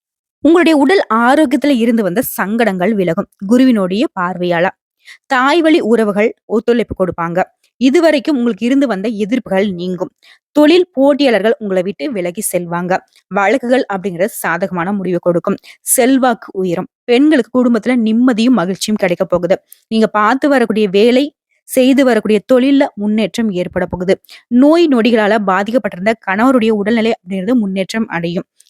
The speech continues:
பொன் பொருள் சேரும். சின்ன வியாபாரி, உழைப்பாளிகள் இவங்களுடைய நிலையெல்லாம் இந்த காலகட்டத்துல உயரப்போகுது.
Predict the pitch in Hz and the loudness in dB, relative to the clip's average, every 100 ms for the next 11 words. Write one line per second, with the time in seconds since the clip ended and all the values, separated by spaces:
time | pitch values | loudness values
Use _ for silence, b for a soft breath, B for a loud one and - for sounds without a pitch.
0 | _ 269 277 320 233 196 226 - 190 175 | _ 0 2 2 2 0 0 -2 -4 -4
1 | - b b b - 330 311 330 226 196 | -6 b b b 0 4 4 4 2 0
2 | 190 190 202 - _ 202 208 247 247 202 | 2 0 -2 -6 _ 0 2 2 2 0
3 | 190 190 - 202 226 226 220 220 220 254 | 0 -2 -4 -6 -2 0 2 2 2 0
4 | 214 262 196 180 180 190 170 240 208 180 | 2 0 0 0 -2 -4 -6 -4 -2 -4
5 | 180 185 185 | -6 -4 -2